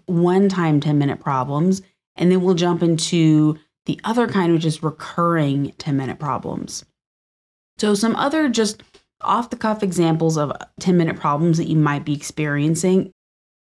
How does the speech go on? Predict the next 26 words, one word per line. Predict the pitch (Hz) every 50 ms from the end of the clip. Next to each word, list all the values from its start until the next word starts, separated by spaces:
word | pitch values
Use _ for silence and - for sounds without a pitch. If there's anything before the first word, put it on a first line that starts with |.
| _ _
Do | - 170
you | 165 208 247 277
have | 247 240 233 214 202
any | - 170 190 190 185 170 - - -
unfiled | 180 180 185 190 - - - 165 156 156 156 151 156 156 156 -
expense | 147 - - - 160 151 147 147 151
reports | 147 - - 156 143 131 - - - - - - - _ _ _ _ _ _ _ _ _ _ _ _ _ _ _ -
or | 160 156 156 156 156 151 151 151 151 - -
a | 175
neglected | 165 170 175 170 165 185 170 185 190 - - 196 - - -
email | 202 214 208 202 190 180 165
reply? | 160 147 147 - - - - - - - - _ _ _ _ _ _ _ _ _ _ _ _ _ -
Or | 190 185 190 190 185 185 180
maybe, | 180 180 180 185 202 226 254 269 254 226 214 208 202 196 - -
I | - 151 139 139
know | 143 151 156 -
I'm | 185 202 226 226
guilty | 220 208 196 190 196 196 185
of | 180 165
this | 180 180 175 - -
one, | 180 180 175 175 180 175 - _ _ _ _ _ _
you | 175 185 196
have | 202 175 175 170 165 160 156 156 156 143 - -
a | - 165 156
ton | 151 - 156 151 165 170 180 185 185 185 190 190 - -
of | - 170 160 156 156 156 156 156 151 151 -